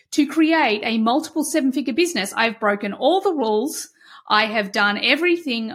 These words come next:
my way. I have looked experts in the face and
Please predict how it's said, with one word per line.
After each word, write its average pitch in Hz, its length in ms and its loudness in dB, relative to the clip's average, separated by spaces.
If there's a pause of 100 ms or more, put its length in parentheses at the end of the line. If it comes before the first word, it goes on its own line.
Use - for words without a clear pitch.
my 214 440 0
way. 220 500 0
I 220 140 2
have 220 360 -2 (320)
looked 285 540 -2
experts 277 540 0
in 269 100 -2
the 240 80 -4
face 285 400 0
and 226 160 -4